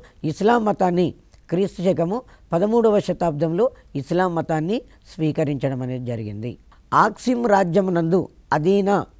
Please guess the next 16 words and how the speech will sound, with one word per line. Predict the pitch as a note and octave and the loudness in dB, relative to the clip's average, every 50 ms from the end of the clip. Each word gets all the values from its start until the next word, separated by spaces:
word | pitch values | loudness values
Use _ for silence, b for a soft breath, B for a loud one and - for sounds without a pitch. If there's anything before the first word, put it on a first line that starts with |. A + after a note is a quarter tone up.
| - - - | -14 -8 -4
ఓడరేవు, | C3 C#3 D3 C#3+ C#3+ B2 B2+ A#2+ A2+ B2 - - _ _ - _ _ - | -2 0 2 2 2 0 0 -2 -2 -6 -8 -12 _ _ -20 _ _ -2
ఆక్సిమ్ | C3 C#3+ C#3+ - - - - F#3 F3+ E3+ | -2 -2 -2 -4 -6 -4 -4 -2 -2 -2
రాజ్యం | C#3+ C#3+ C#3+ C3+ A#2 C#3+ C3 C3 | -2 -2 -2 -2 -2 -4 -4 -2
నందు | C3 C3 C3+ D#3 A3 C4+ b b b b b _ - | -4 -2 0 0 0 0 b b b b b _ -6
అదీనా | C#3 C#3+ C3+ E3+ E3 E3 E3+ G#3 B3+ C#4+ b b b b - | -4 0 0 0 2 2 2 0 0 -2 b b b b -6
ఓడరేవు. | B2+ C#3 D#3 E3 D#3 E3 C3 C#3+ C#3+ C3+ C3 D#3 E3 B2+ - - b b b b b b b b _ - | -2 -2 0 2 2 2 2 2 0 0 0 0 -2 -2 -6 -10 b b b b b b b b _ -8
ఇక్కడ | G3 F#3 - - A3+ G#3+ G3+ | -8 -8 -2 0 2 2 4
నుండి | F#3+ F3 F3+ G3+ A3 A3 A3+ G3 G3 - b b b b b b - | 2 0 0 0 2 2 2 2 2 -2 b b b b b b -6
భారతదేశము | A#2+ C3+ D3 E3+ F#3+ G#3+ F#3+ A3 G3 E3 F#3 G3 F#3 - G3+ F#3+ G#3+ B3 A3+ D#3+ C#3 | -4 -2 -2 0 0 2 0 0 0 0 0 0 0 0 -2 -2 -2 -4 -4 -4 -4
గ్రీకు | D#3 G3+ G#3+ G3 G3 | -2 -4 -2 -4 -4
దేశాలతోటి | F3 E3 F#3 F#3 E3 - E3 E3+ F3 E3 - F3 F3 F3+ B3 C#4 - b b b b | -2 0 0 0 0 0 0 0 0 -2 -2 -4 -4 -2 -4 -6 -6 b b b b
వ్యాపారము | B2 B2+ D3+ D3+ E3 F#3+ F#3+ - F#3+ F3+ F3 E3+ F3+ F#3 A#3 D4+ - _ _ - - | -6 0 2 4 4 4 2 2 2 4 4 2 2 0 -2 -4 -6 _ _ -12 -6
జరిగేది. | C#3+ C3 D#3+ D3 C#3+ C3 C3+ B2 A2+ A2 - _ _ _ _ - - - | -2 0 0 0 0 -2 -2 -4 -6 -8 -10 _ _ _ _ -8 -2 0
ఆక్సిమ్ | D3+ E3 - - - - - A3+ G#3 G#3 G3 | 0 0 -2 -8 -8 -4 -2 -2 -2 -2 -2
రాజ్యం | F3 F3+ F3 D#3+ C#3 B2+ E3+ D#3+ D#3+ | 0 0 0 0 0 -2 -2 -2 0
నందు | D#3+ E3 D#3+ E3+ A3 B3+ | -2 -2 0 2 2 2